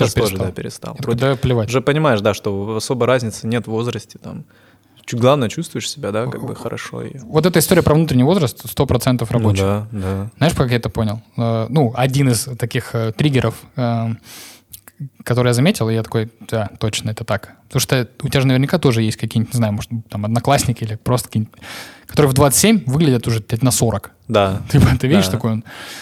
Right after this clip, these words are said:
Speaker 2: «Рыбалочка, пивко,
Speaker 1: Да.
Speaker 2: сегодня в
Speaker 1: Ну,
Speaker 2: пятницу».
Speaker 1: особенно, да, ре-, э, люди реально быстро набирают в весе. Вот, ну, это самое главное, да,
Speaker 2: Мгм.
Speaker 1: к-, проблема, которая зам-, замечена, замечается сразу.
Speaker 2: Такая
Speaker 1: Но
Speaker 2: наглядная, да.
Speaker 1: Да, но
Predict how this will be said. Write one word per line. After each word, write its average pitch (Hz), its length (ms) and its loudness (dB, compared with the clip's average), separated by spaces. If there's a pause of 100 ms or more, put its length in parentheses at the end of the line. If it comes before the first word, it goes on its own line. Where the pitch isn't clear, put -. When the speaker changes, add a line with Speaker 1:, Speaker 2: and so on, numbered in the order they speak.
(200)
Speaker 2:
«Рыбалочка, 214 760 4 (200)
пивко, - 460 2
Speaker 1:
Да. 98 320 0
Speaker 2:
сегодня 120 180 2
в - 40 -4
Speaker 1:
Ну, - 80 -20
Speaker 2:
пятницу». 165 260 4
Speaker 1:
особенно, 120 520 2
да, 110 160 6
ре-, 104 180 0
э, 107 220 -2
люди 110 240 -2
реально 101 480 0
быстро 101 400 -8
набирают 98 540 2
в - 40 -12
весе. 110 440 -2 (160)
Вот, 101 180 -12
ну, 120 140 -2
это 101 100 -4
самое 101 300 -2
главное, 92 340 -2
да, - 140 2
Speaker 2:
Мгм. 131 80 4
Speaker 1:
к-, - 360 -16
проблема, 101 320 0
которая 104 280 0
зам-, 110 320 -2
замечена, 107 600 -4
замечается 107 560 -2
сразу. 98 320 -8 (540)
Speaker 2:
Такая 117 220 0
Speaker 1:
Но - 60 4
Speaker 2:
наглядная, 104 360 0
да. 110 180 -12
Speaker 1:
Да, 104 320 0
но 104 540 -2